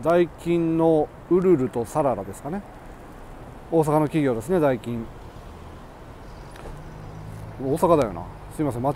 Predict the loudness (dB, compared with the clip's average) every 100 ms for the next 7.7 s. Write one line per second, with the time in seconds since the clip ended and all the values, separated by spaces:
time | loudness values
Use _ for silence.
0 | 4 2 2 -2 -2 -6 -8 -10 -14 -16
1 | -18 -12 -8 -4 0 2 2 0 -2 -4
2 | -6 -16 -18 -18 -16 -14 -14 -14 -16 2
3 | 4 6 4 2 4 4 2 0 0 0
4 | 0 -2 -8 -12 -12 6 6 8 6 6
5 | 2 4 4 0 -14 -14 -14 -12 -12 -14
6 | -14 -14 -12 -12 -10 -8 -8 -10 -14 0
7 | 4 4 0 -2 4 6